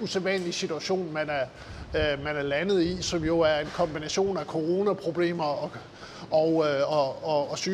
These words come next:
sygeplejerskekonflikt, som ikke helt er, er klinget af. Så, så altså, det der måske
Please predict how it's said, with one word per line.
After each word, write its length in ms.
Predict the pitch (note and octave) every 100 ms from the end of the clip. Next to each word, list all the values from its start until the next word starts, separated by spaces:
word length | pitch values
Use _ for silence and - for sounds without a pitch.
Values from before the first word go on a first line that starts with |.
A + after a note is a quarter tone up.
| E3 E3 D#3 D#3 -
sygeplejerskekonflikt, 880 | D#3+ B2+ - - G#3+ E3+ G3 F#3 -
som 220 | G3+ F3+
ikke 160 | F#3 -
helt 220 | G3+ F#3
er, 140 | D3+ C#3 B2+ E3
er 40 |
klinget 400 | E3 - E3+ E3+ D3+
af. 200 | D#3 F3+ - - - -
Så, 260 | - F#3+ E3+ -
så 160 | -
altså, 400 | F3+ D#3+ F#3 E3+ - - - - - - - - -
det 120 | A#3
der 80 | A#3+
måske 340 | G3+ A#3 A3+